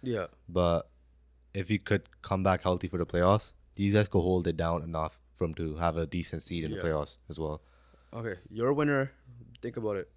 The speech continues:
Speaker 1: There was a certain positional need in the East. Canadian team.
Speaker 2: Oh, Ottawa, yeah.
Speaker 1: Yeah,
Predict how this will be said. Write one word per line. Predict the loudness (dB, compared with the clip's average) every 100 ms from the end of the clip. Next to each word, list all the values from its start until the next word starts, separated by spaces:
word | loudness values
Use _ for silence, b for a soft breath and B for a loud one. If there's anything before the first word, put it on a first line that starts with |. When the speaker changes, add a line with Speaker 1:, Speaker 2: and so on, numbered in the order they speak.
| -20 _ -12
Speaker 1:
There | -10
was | -8
a |
certain | -6 -4 -4 -6
positional | -8 -8 -6 -6 -6
need | -6 -8 -12 -16
in | -12
the | -10
East. | -8 -10 -14 _ _ _ _ _ _ _ _ _ _ _ _ _
Canadian | -8 -8 -6 -8
team. | -8 -10 -12 _ _ _ _ _ _ _ _ _ _
Speaker 2:
Oh, | 8 10 10 6 4
Ottawa, | 6 6 6 4
yeah. | 2 2 2 2
Speaker 1:
Yeah, | 0 -2